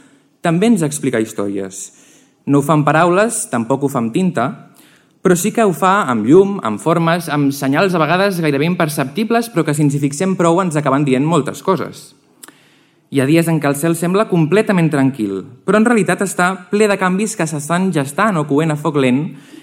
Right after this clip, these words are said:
i que, si ens hi fixem prou, doncs, això, ens acaben dient moltes coses. I dies en què sí, el cel està ben clar, tranquil, estable, una paraula que ens agrada molt als homes i dones del temps. Amb aquelles històries, no?, que vas llegint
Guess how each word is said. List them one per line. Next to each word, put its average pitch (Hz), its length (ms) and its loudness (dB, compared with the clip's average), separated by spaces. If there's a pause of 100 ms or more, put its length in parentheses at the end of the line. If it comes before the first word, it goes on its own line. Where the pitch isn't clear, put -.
i 160 80 -2
que, 165 160 0
si 165 160 0
ens 147 80 0
hi 156 80 -2
fixem 156 320 0
prou, 139 160 2
doncs, 156 320 0
això, 107 480 -6
ens 110 80 -2
acaben 127 320 2
dient 120 160 2
moltes 120 320 -2
coses. 113 240 -2
I 110 160 -2
dies 120 160 -2
en 123 80 -2
què 107 80 -6
sí, 131 240 -2 (480)
el 98 80 -12
cel 117 160 -6
està 117 160 -8
ben 110 160 -4
clar, 123 240 -2
tranquil, 123 400 -2
estable, 117 480 -4 (160)
una 120 240 -2
paraula 120 240 0
que 127 80 -2
ens 113 160 -4
agrada 117 160 0
molt 113 320 0 (240)
als 123 240 -2
homes 127 400 2
i 123 160 0
dones 120 240 0
del 104 160 -4
temps. - 380 -14 (760)
Amb 135 80 0
aquelles 135 320 2
històries, 127 400 0
no?, 120 80 -2
que 127 160 -2
vas 123 160 -2
llegint 131 460 0